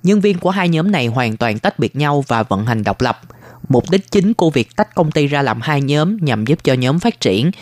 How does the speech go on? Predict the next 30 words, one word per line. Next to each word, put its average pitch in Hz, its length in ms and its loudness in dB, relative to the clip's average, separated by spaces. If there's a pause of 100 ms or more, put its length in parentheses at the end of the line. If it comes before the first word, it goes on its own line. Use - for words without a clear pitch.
(320)
giải 117 160 2
đấu 151 220 0
có 202 140 0
những 127 220 0
kế 185 140 -2
hoạch 180 280 -2
đào 107 180 0
tạo 95 220 -4
phát - 200 -2
triển 110 180 -2
tài 117 220 -2
năng 131 240 -2
của 90 220 0
thể 123 180 -2
thao 151 180 0
điện 107 140 -2
tử - 160 -2
sau 156 200 -2
này, 120 340 0 (380)
đồng 113 220 0
thời 113 220 0
cũng 107 260 -4
giúp 208 180 2
cho 127 180 0
giải 113 200 0
đấu 131 240 0
thêm 165 200 0
phần 107 180 -2
sôi 143 200 -2
động 104 160 0